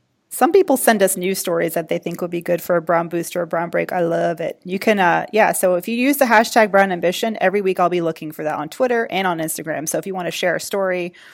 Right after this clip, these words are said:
or if you wanna say, "Hey, I was really Brown Ambition this week because I got A's on my exams," or "I just got a,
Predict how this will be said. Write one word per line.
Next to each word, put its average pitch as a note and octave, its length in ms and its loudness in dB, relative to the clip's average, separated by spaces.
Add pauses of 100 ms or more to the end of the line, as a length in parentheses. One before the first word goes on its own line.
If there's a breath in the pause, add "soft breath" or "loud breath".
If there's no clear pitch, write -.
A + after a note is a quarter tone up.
(180 loud breath)
or F#3+ 100 0
if F3+ 140 -4
you F#3 80 -6
wanna E3+ 420 -2
say, F#3 260 0
"Hey, F#3 540 2
I G3 160 0
was F3+ 220 -4
really F3+ 180 -4
Brown E3+ 240 -2
Ambition F3 420 -6
this E3+ 220 -10
week E3+ 260 -8
because E3 560 -8 (380 soft breath)
I D#3+ 160 -2
got E3 420 0
A's F3+ 280 -2
on E3+ 80 -8
my D#3 140 -4
exams," E3 680 -2
or D#3+ 100 0
"I D#3 100 4
just D#3+ 200 -10
got D#3+ 140 0
a, D3+ 100 -2